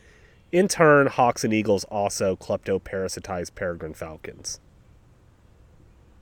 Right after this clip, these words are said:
Occasionally, peregrine falcons will prey on other birds of prey, um, usually ones that are smaller in size, such as kestrels, sparrowhawks, and, and goshawks.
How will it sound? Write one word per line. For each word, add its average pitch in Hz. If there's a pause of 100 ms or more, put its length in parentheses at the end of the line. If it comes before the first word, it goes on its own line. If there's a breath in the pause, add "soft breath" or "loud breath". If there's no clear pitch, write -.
(460)
Occasionally, 147
peregrine 147
falcons 139
will 127 (120)
prey 123
on 127 (140)
other 131
birds 139
of 151
prey, 135 (360 loud breath)
um, 123
usually 156
ones 151
that 143
are 113
smaller 123
in 110
size, 107
such -
as 95
kestrels, 127
sparrowhawks, 110
and, 87
and 101
goshawks. 101